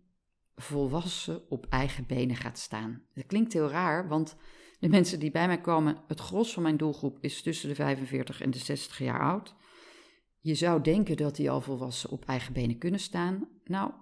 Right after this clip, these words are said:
nee, want in het verwijt, de manier waarop we vaak naar onze ouders, naar anderen kijken, dat zegt echt heel veel over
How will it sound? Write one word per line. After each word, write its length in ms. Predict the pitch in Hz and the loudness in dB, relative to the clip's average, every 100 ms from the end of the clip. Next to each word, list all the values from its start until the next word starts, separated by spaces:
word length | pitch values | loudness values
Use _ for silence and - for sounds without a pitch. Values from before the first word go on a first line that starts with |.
| _ | _
nee, 420 | 185 214 170 120 - | -4 0 0 -2 -2
want 380 | 165 170 - _ _ _ _ _ _ _ _ | -2 -2 -8 _ _ _ _ _ _ _ _
in 160 | 202 | 0
het 280 | 196 196 - - | 0 -2 -12 -12
verwijt, 640 | - 170 165 185 208 202 | -4 0 2 4 4 2
de 60 | 160 | 2
manier 320 | 160 175 202 | 4 4 2
waarop 280 | 190 175 156 | 0 -2 -6
we 80 | |
vaak 320 | 147 170 190 175 | -2 0 0 0
naar 300 | 160 151 - | 0 0 -2
onze 220 | 156 151 | -2 -2
ouders, 380 | - 185 180 - | 0 0 0 0
naar 120 | 151 | -2
anderen 400 | - 190 170 143 | 0 0 0 -4
kijken, 540 | - 202 185 156 190 269 - _ - _ _ _ _ _ _ | -2 0 0 -2 -4 -4 -12 _ -20 _ _ _ _ _ _
dat 380 | - 208 208 - _ _ _ _ _ | -2 -2 -2 -14 _ _ _ _ _
zegt 420 | - 214 214 - | -2 0 0 0
echt 280 | - 233 - | 0 0 0
heel 240 | 190 226 | 2 2
veel 400 | 208 190 196 190 | 2 4 4 4
over 640 | 190 180 175 175 170 165 | 2 0 0 -2 -2 -6